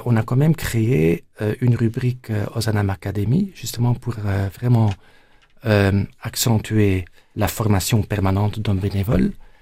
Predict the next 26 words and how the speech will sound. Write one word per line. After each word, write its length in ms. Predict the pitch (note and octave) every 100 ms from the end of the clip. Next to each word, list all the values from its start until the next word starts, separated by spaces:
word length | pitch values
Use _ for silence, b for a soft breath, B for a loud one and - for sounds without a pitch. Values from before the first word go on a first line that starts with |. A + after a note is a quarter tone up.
| - -
aussi 260 | - - A2
de 80 |
nos 140 | G#2+ F#2+
lecteurs. 640 | F#2 - - D3+ G3+ G3+ _ _ b b b b b -
Et 160 | A2+
dans 200 | A2 A2
les 180 | G#2+ F#2+
thématiques 800 | F2+ - C#3 B2+ B2+ - F#3+ - - -
qu'on, 140 | -
qu'on 280 | A2 - A2
aborde, 500 | F#2 F2+ C3 D3 D3
il 140 | D3+
y 40 | A2+
a 80 | G2
quand 180 | A2
même 160 | A2+ A2
toujours 460 | - C#3+ C3+ D3 - -
une, 260 | A#2 A2+ A2
euh, 300 | G#2+ G#2 G#2 G#2+ G#2+ - - -
une 140 | A#2+
tendance 540 | G#2+ G2 G2+ D#3 E3+ -
ou 120 | A2+
un 60 |
élément, 560 | G#2+ G2+ G2+ A2+ B2 A2+
euh, 60 | G#2 G2 G2+ - _ _ _ -
chrétien. 600 | - A2 - - F#2+